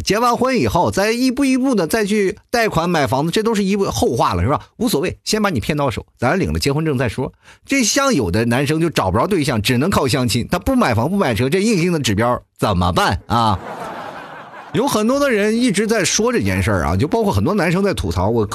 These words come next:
收过很多的听众的留言说啊，现在的很多的女生啊，是要求你有房有车，这有对吗？然后就很，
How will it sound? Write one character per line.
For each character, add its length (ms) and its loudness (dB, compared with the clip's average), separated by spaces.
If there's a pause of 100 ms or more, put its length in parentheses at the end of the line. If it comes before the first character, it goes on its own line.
(240)
收 240 -2
过 320 2
很 180 0
多 140 2
的 180 2
听 220 -2
众 160 0
的 100 0
留 160 0
言 300 0
说 180 -2
啊， 320 0
现 160 -2
在 120 -2
的 100 0
很 140 -2
多 100 0
的 80 -2
女 160 -2
生 260 -4 (200)
啊， 100 -2
是 220 -2
要 240 2
求 260 -2
你 140 0
有 160 0
房 260 -2
有 140 -4
车， 260 -4 (180)
这 140 2
有 320 0
对 240 2
吗？ 160 0 (340)
然 160 0
后 160 2
就 160 0
很， 140 0